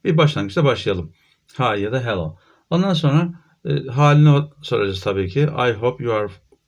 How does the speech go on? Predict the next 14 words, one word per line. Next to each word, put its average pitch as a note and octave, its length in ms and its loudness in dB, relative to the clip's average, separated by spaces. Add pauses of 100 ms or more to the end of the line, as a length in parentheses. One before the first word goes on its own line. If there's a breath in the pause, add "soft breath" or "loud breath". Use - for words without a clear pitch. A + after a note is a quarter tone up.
(680)
okay, G2 400 -2
you A2 140 -2
are A2 100 -2
fine, G#2 500 -4 (920)
e, G#2 320 -14 (220)
diyebiliriz. G2 680 -6 (1120 soft breath)
Umarım G#2+ 360 -6
iyisindir. F#2+ 800 -8
Tamam. C#3 380 -4 (340 loud breath)
Ondan E3+ 240 2
sonra D#3+ 280 2
ne E3 100 2
diyor? F3+ 160 2
Where E3 400 2